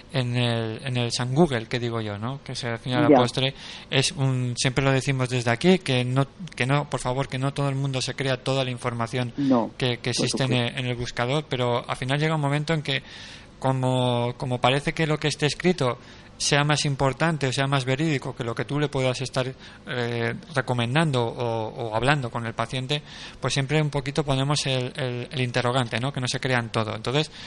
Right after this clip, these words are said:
Speaker 1: qué mejor que aprovechando de que ha sido este Día Mundial, pues que conocer un poquito más la asociación aquí española, que aquí la, la tenemos, que bien me decías, An-,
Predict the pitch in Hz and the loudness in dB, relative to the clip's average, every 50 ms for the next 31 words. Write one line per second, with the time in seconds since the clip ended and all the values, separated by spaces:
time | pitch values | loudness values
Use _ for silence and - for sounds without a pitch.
0 | - - - - - - - 156 180 185 - - 165 185 190 - - - - - | -14 -14 -14 -16 -2 2 4 4 4 4 6 6 6 4 4 0 -10 -18 -18 -16
1 | - - 135 131 - 135 123 120 120 - 143 147 165 170 170 156 - 156 147 139 | -6 -2 -2 0 0 0 0 0 2 2 2 2 2 2 0 2 2 2 2 2
2 | - - 139 143 139 135 - - 139 127 131 135 135 127 127 127 123 120 120 123 | 0 0 0 0 -2 -2 -2 -2 -2 0 0 0 0 0 -2 -4 -4 -2 0 0
3 | 127 139 147 - - - - - - - 131 - - - - 139 123 117 - 139 | 0 0 -2 -8 -16 -18 -18 -14 -8 -4 -4 -4 -2 -2 -2 -2 -2 0 2 2
4 | 143 170 165 165 156 - 147 139 - 160 156 143 143 147 165 160 - - - - | 2 2 4 2 2 2 2 2 4 4 4 4 4 4 2 2 -2 -6 -12 -16
5 | - - - 147 131 123 - - 127 - 123 113 - 143 156 170 160 - 165 156 | -18 -12 -2 0 2 2 2 0 0 -2 -2 -2 0 0 0 0 0 2 0 0
6 | 147 - - 127 139 165 180 156 147 185 - - - - - - 123 - - 135 | 0 0 0 0 2 2 2 2 0 -2 -6 -12 -18 -14 -12 -10 -8 -4 -2 2
7 | 131 135 127 123 139 135 135 127 123 - 131 127 139 156 175 160 - - 135 131 | 2 2 2 2 0 0 0 2 2 2 2 0 2 2 2 0 0 0 0 0
8 | 131 135 135 131 147 156 156 156 156 160 160 143 143 - - 156 160 156 143 - | -2 -4 0 2 2 4 4 6 4 4 4 2 0 -2 0 2 2 2 2 0
9 | - - - 147 143 143 | -4 -6 -6 -6 -6 -6